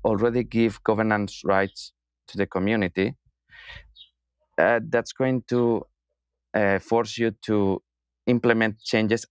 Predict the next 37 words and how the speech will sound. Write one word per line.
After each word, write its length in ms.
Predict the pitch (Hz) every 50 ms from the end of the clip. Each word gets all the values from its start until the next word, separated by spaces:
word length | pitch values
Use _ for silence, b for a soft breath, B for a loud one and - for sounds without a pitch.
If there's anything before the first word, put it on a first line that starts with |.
| _ -
at 160 | 107 101 95
the 80 | 87 98
speed 400 | - - - _ - 120 120 113
that 140 | 110 117 95
the 80 | - 92
community 500 | - - 101 101 104 104 104 101 98 92
can 320 | - - 101 98 98 98 - -
agree 340 | 95 87 90 98 101 101
on 160 | 98 92 90 80
things. 440 | - - 87 82 80 78 - - - _ _ _ _ _ _ _ _ -
And 140 | 95 95 92
that 100 | 98 92
means 240 | 95 98 98 90 -
that, 120 | 104 -
again, 400 | 95 87 - 104 104 117 139 156 _ _ _ _ _ _ -
that 100 | 113 104
will 200 | 104 104 107 98 95
slow 220 | - 113 117 117
you 160 | 120 117 117
down 240 | 104 107 104 107 110
on 100 | 107 104
your 140 | 98 98 92
V 180 | - 110 110
one, 340 | 104 95 90 87 98 135 156 - _ _ B B B B -
and 220 | 101 101 98 90 95
you 120 | 110 107
won't 260 | 104 107 110 104 101
be 140 | - 104 104
able 220 | 107 101 107 107 101
to 220 | - - 107 101 - - _
tweak 240 | - 127 123 113 - - _ _
all 220 | - 113 120 120 120
the 120 | 107 101
things 640 | 98 - - 120 113 107 95 98 110 120 - - -
that 160 | - 95 - -
you 60 | 101
need 220 | 98 98 98 95